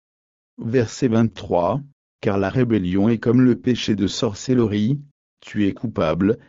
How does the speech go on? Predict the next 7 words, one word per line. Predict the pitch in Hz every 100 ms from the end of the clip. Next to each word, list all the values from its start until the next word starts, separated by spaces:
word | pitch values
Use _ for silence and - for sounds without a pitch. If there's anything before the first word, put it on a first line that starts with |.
| _ _ -
et | 123
l'entêtement | 123 - 120 120 131 123
est | 123
comme | 110 120 120
l'iniquité | 117 117 127 - 117 - 107 98 98
et |
l'idolâtrie, | 95 107 123 123 117 - 104 127